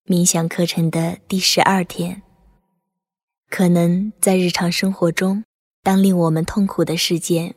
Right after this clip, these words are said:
发生的时候，比如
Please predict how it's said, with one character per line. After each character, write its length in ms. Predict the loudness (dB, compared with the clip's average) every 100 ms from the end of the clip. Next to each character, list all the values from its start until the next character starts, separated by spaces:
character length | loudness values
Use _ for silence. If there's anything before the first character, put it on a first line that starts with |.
| -10
发 240 | -4 -2
生 220 | 0 -2
的 100 | -2
时 180 | -4 -6
候， 380 | -6 -8 -8 _ _ _ _ _ _ _ _ _ _ _
比 180 | 4 6
如 380 | 6 4 2